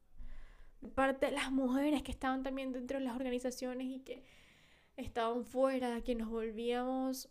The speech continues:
o nos volvemos seres sumamente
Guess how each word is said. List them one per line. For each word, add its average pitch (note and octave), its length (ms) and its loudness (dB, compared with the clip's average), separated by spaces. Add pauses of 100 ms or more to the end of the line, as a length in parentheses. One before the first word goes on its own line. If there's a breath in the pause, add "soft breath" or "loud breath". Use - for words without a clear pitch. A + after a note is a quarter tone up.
o A#3 140 -6
nos A3+ 160 -4
volvemos A#3 840 -2
seres A#3+ 600 0 (460 soft breath)
sumamente B3 1160 -2